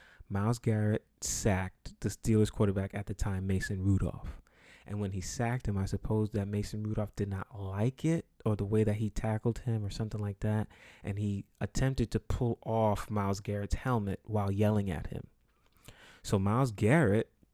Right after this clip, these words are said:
got up, ripped Mason Rudolph's helmet o-,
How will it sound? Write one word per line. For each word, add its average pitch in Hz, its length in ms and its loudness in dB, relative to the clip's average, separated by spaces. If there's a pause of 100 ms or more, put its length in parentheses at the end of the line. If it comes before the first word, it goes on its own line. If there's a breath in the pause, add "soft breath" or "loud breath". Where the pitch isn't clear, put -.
(160)
got 107 320 4
up, 101 340 0 (400 loud breath)
ripped 110 540 10 (280)
Mason 113 480 6
Rudolph's 110 360 8
helmet 107 260 6
o-, 98 140 6